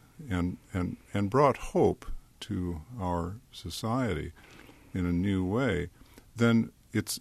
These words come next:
urgent that we keep working with each other to reframe politics, um, as a very local act, as, as simple acts of relationship building and community building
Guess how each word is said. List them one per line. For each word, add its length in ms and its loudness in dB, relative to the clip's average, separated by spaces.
urgent 560 2
that 240 -2
we 380 -2
keep 360 -2
working 520 0
with 200 -2
each 240 -2
other 460 0
to 320 -4
reframe 800 4
politics, 1000 0
um, 420 -4
as 160 -4
a 80 0
very 460 2
local 640 4
act, 460 2
as, 260 -2
as 240 -2
simple 500 2
acts 380 -2
of 260 -4
relationship 760 0
building 480 -2
and 260 -2
community 600 0
building 560 -2